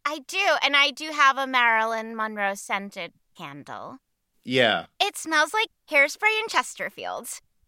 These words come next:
Speaker 2: Oh, yeah.
Speaker 1: Not a big seller. <laughs>
Speaker 2: Yeah, yeah.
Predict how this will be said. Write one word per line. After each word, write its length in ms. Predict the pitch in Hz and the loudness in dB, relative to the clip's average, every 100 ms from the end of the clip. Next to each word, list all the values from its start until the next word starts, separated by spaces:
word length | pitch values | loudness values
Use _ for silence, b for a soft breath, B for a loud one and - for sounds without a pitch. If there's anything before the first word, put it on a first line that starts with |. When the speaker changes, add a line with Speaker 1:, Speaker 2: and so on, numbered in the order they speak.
| 277 | -4
Speaker 2:
Oh, 200 | 302 247 | 4 4
yeah. 200 | 110 - 403 392 403 | 4 0 -2 -2 2
Speaker 1:
Not 200 | 392 381 | 4 4
a 40 | 339 | 2
big 160 | 277 | -2
seller. 400 | - 123 82 107 294 | 0 -2 -2 -6 -6
<laughs> 120 | 302 | -6
Speaker 2:
Yeah, 260 | 180 120 104 | -2 2 2
yeah. 240 | 101 95 | 2 -2